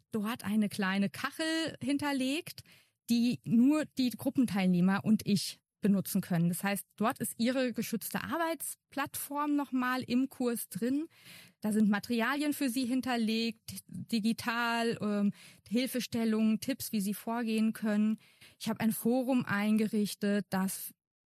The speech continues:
für Rückfragen, aber auch für den Reflexionsprozess während der Arbeit zur Verfügung gestellt wird, sodass, ähm,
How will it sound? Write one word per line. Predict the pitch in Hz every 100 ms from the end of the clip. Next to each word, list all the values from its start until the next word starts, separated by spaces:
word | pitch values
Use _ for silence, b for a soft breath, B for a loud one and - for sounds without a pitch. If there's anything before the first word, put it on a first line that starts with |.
| _
für | - 214
Rückfragen, | 294 - - 226 220 220 220 220
aber | 214 -
auch | -
für | 190 214 202
den | 196
Reflexionsprozess | 190 208 202 196 - 302 - - 214 - 175
während | 175 165 170
der | 175
Arbeit | 170 175 175
zur | -
Verfügung | 185 190 - 190 202 208
gestellt | - 220 220 208 220
wird, | 233 294 - B B B B B
sodass, | B 233 220 220 - -
ähm, | 220 214 214 202